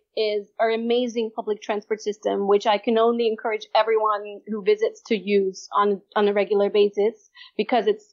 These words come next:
again, it's clean, it's safe, it's very affordable. Um, for example, my annual ticket that covers everything on this network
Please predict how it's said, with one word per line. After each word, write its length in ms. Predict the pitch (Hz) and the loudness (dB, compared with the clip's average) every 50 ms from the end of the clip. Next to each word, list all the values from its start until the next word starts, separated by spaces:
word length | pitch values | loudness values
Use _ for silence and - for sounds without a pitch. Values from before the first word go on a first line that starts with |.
| _ - | _ -2
again, 320 | 214 202 240 240 220 214 | 2 2 2 2 0 -2
it's 160 | - - - - | -4 -8 -14 -10
clean, 360 | - 247 247 247 247 247 - | -6 -4 -2 -2 -2 -2 -4
it's 220 | - 220 - - - | -6 -8 -8 -4 -2
safe, 180 | 240 220 214 214 | 0 0 0 -2
it's 180 | - - - 208 | -8 -16 -4 0
very 280 | 254 262 269 269 247 | 2 2 2 2 -2
affordable. 680 | 240 - - 214 214 214 - - - - - 233 269 262 - _ _ _ _ _ _ _ _ _ _ _ - | -4 -2 0 0 0 0 -2 -6 -2 0 0 0 -2 -4 -12 _ _ _ _ _ _ _ _ _ _ _ -2
Um, 800 | 208 214 214 220 220 220 214 214 214 214 214 214 214 214 208 - | 0 2 2 2 2 0 -2 -4 -8 -10 -10 -12 -12 -14 -12 -2
for 120 | - 247 226 | 0 0 0
example, 420 | 214 208 226 214 214 208 214 214 | 0 0 -2 -4 -4 -4 -4 -2
my 320 | 226 226 233 233 233 220 - - | 0 2 2 2 0 0 -2 -2
annual 360 | 233 262 277 277 254 214 208 202 | -2 -2 -2 -2 -2 -4 -4 -6
ticket 560 | _ 208 190 - - 202 180 175 - _ - - _ - | _ -12 -12 -8 -8 -6 -6 -6 -10 _ -20 -20 _ -18
that 100 | - - | -16 -10
covers 340 | - - 233 208 214 196 190 | -6 -4 -2 0 0 2 2
everything 840 | 214 202 220 233 240 226 - - 226 226 208 - 214 196 190 180 - - | 4 4 4 4 2 0 -4 -8 -8 -8 -6 -6 -6 -8 -8 -8 -4 0
on 440 | 220 214 220 220 208 202 202 196 | 2 2 2 2 0 -2 -6 -8
this 160 | 196 208 - - | -10 -12 -10 -12
network 400 | 214 - - 165 196 196 190 | -12 -12 -10 -8 -8 -8 -8